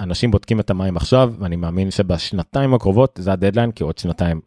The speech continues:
יפסיקו למכור מחשבי אינטל, זה ה-, זה מה שאפל הצהירה. אה, בשנתיים הקרובות אנחנו נראה עדכונים, אה, גם לדוקר, גם ללינוקס, אה, פרללס, VMware, כולם, אולי גם, אה,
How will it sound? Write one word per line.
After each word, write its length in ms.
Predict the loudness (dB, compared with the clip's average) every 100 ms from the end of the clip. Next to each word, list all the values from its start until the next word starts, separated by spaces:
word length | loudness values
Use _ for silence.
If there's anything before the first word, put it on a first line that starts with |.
| -12
יפסיקו 380 | -6 -4 -2 -2
למכור 380 | -2 0 0 0
מחשבי 320 | -4 -6 -4
אינטל, 320 | 0 0 2 0
זה 140 | -2
ה-, 160 | -6 -8
זה 140 | -10 -10
מה 100 | -8
שאפל 360 | -10 -10 -10
הצהירה. 260 | -2 2 2 0 -14 -20 -6
אה, 120 | 0 2
בשנתיים 500 | 2 0 2 4 4
הקרובות 420 | 4 4 4 0
אנחנו 340 | -6 -6 -4 -2
נראה 300 | 2 4 2 -2
עדכונים, 520 | -6 0 2 2 0 -6 _ _ _
אה, 120 | -4 -2
גם 220 | 0 0
לדוקר, 520 | 0 2 0 2 2 2
גם 180 | 0 0
ללינוקס, 600 | 2 2 2 0 -4 -12 _ -20 -6
אה, 140 | -2 -2 0
פרללס, 460 | 2 4 2 0
VMware, 460 | 0 0 2 0 0
כולם, 360 | 2 2 2 2
אולי 200 | 2 2
גם, 200 | 0 -4 -4
אה, 120 | -4